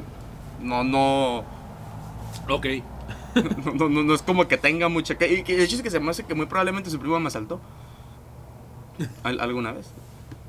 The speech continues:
Speaker 1: Para comprar droga.
Speaker 2: Vaya.
Speaker 1: Y, y el Pelusa nunca me hizo eso.
Speaker 2: Bueno, ¿qué ma-, qué más hay que, ah, espérate, Yo Stop, güey.
Speaker 1: Sí, era, era,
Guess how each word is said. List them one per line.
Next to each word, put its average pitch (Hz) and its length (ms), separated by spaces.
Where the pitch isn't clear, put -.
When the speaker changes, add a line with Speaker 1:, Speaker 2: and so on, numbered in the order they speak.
Speaker 1:
Para 120 160
comprar 117 240
droga. 135 180
Speaker 2:
Vaya. 85 220
Speaker 1:
Y, 120 140
y 127 100
el 123 80
Pelusa 120 340
nunca 165 220
me 135 100
hizo - 80
eso. - 140
Speaker 2:
Bueno, 113 240
¿qué 147 120
ma-, 160 140
qué 180 100
más 190 180
hay 214 100
que, - 140
ah, 185 180
espérate, 170 300
Yo 139 80
Stop, - 300
güey. 120 220
Speaker 1:
Sí, 180 240
era, 180 140
era, 120 220